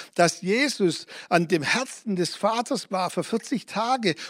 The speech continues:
und Nächte. Und dann heißt es, nach vierzig Tagen und Nächten, aber kam der Teufel zu ihm und versuchte ihn. Gott hat ihn in der Situation nicht in Versuchung geführt,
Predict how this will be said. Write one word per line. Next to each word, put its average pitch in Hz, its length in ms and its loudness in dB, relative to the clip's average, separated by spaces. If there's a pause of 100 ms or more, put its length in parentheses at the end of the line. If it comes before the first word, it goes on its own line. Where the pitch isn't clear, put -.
und 175 240 4
Nächte. 214 480 0
Und 165 220 -4
dann 220 260 0
heißt 240 320 -4
es, 202 160 -12
nach 170 160 0
vierzig - 480 -6
Tagen 247 480 2
und 170 240 -4
Nächten, 190 560 -2 (320)
aber 226 380 6
kam 254 480 0
der 165 160 0
Teufel 208 640 0 (240)
zu 302 340 4
ihm 180 320 0
und 175 180 0
versuchte 190 640 -4
ihn. 175 380 -10 (1500)
Gott 226 200 8
hat 247 180 4
ihn 247 140 2
in 226 220 4
der 208 160 6
Situation 220 800 6
nicht 247 280 2
in 202 180 2
Versuchung 190 680 0
geführt, 175 580 4